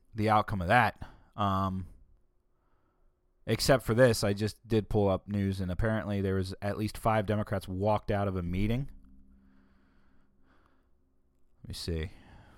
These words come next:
Five Democrats walked out of a meeting after Senate Judiciary Committee set a vote for one thirty this afternoon.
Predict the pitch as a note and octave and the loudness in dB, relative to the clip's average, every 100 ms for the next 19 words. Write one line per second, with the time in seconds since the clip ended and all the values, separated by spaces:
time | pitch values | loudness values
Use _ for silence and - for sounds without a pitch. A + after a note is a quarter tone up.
0 | - - B2 A#2+ A#2+ A#2+ A#2+ G#2+ G2+ A2 | -8 0 2 2 0 0 0 0 2 2
1 | - B2 A#2 A2 G#2+ A2 G2+ G2+ G#2+ A2 | 4 2 2 2 0 0 -2 -4 -4 -4
2 | A#2 G#2+ A#2+ G#2+ G2 G#2 G2+ G2 G#2 G2 | -2 -2 -2 -4 -4 -4 -2 -2 -2 -2
3 | F#2 G#2 F#2+ F#2 F2+ - G#2 F2+ F2 F#2+ | -2 -4 -4 -4 -6 -4 -2 -2 -2 0
4 | G2+ - - - F2 F2 G2+ G#2+ - A2 | 0 -2 -14 -8 -6 -4 -2 -4 -2 -2
5 | G#2 F#2+ D2+ D#2 - _ _ _ _ - | 0 -2 -6 -10 -14 _ _ _ _ -8
6 | E2+ F#2+ E2+ - D#2+ D#2 D2 | -6 -4 -6 -6 -8 -6 -8